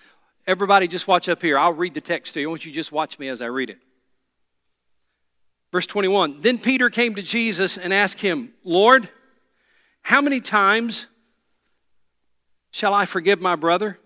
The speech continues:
when he sins against me? Up to seven times?'"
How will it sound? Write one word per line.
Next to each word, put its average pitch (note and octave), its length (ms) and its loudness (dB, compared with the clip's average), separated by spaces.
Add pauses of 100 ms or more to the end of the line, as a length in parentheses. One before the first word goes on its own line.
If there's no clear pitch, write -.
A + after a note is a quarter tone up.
(160)
when E3 120 -4
he F3+ 120 -2
sins F#3 340 -2
against D#3+ 380 -6
me? E3 240 -6 (2000)
Up F#3+ 140 -6
to G3 80 -10
seven A3+ 340 -2
times?'" A3 560 -4